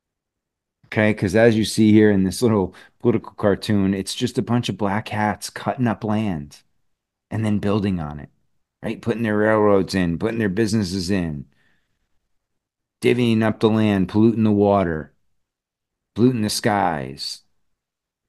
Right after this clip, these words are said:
They don't give a shit about us. Profits, political influence. It's all they care about. And they're gonna force our behaviors.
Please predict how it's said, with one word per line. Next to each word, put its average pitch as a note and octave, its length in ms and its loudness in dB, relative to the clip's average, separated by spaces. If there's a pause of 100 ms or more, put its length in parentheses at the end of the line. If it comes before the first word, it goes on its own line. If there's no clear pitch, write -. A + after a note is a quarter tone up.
(280)
They - 60 -8
don't D3+ 140 0
give D#3 140 0
a C3 40 2
shit G2 220 0
about C#2 260 -8
us. - 460 -12 (1120)
Profits, G2+ 800 -4 (2250)
political D#2+ 380 -6
influence. C2+ 640 -12 (580)
It's - 120 -20 (120)
all F#2 540 -8
they F#2 180 -6
care F#2 320 -6
about. D2+ 360 -8 (1600)
And F2 200 -4
they're F#2 120 -2
gonna A#2+ 220 0
force C#3 520 -2
our B2 160 -2
behaviors. B2+ 880 0